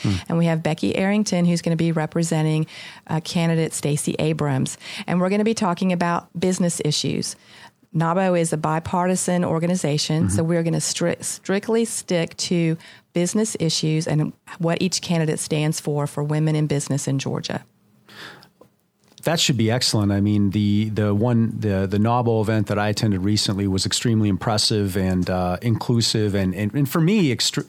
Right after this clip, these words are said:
Speaker 1: very enlightening about all the contributions that nabo has made, uh, as advocacy for women's businesses. And, and we're gonna talk about how that's evolved. Um,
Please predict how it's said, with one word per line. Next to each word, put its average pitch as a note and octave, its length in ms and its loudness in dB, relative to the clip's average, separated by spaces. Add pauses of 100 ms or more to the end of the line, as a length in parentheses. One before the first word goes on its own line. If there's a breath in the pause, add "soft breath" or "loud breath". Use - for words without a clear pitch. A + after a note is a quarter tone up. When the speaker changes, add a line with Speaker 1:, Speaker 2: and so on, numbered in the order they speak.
(120)
Speaker 1:
very C3+ 320 0
enlightening F#2 520 -2 (480 loud breath)
about G2+ 380 0
all G#2+ 220 0
the F#2+ 200 0
contributions G#2+ 720 0
that F2 120 -2
nabo F#2+ 480 0
has F#2 280 0
made, G2 460 0 (420 loud breath)
uh, E2+ 300 -4
as G2+ 240 0
advocacy G2 640 0
for G2 260 -2
women's G2 320 2
businesses. F#2 640 0
And, E2+ 260 0
and F#2+ 140 0
we're G#2+ 100 2
gonna G#2+ 120 2
talk A2 260 0
about G2 160 -2
how F#2+ 160 0
that's F2+ 240 -2
evolved. F#2+ 640 -2 (560 loud breath)
Um, G#2+ 400 2